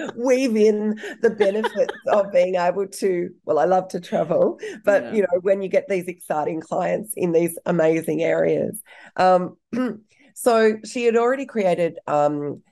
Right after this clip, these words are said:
Speaker 1: her, a gallery with her art prints. And what we worked on was packaging them, uh, up other items of homeware for retail tourism.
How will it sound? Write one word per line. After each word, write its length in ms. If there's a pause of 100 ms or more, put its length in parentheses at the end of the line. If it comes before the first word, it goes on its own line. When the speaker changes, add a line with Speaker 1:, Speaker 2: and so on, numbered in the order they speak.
(200)
Speaker 1:
her, 460
a 60
gallery 440
with 240
her 220
art 280
prints. 320
And 100
what 140
we 100
worked 420
on 220
was 300 (500)
packaging 560
them, 300
uh, 180
up 240
other 260
items 560
of 140
homeware 640
for 240
retail 420
tourism. 760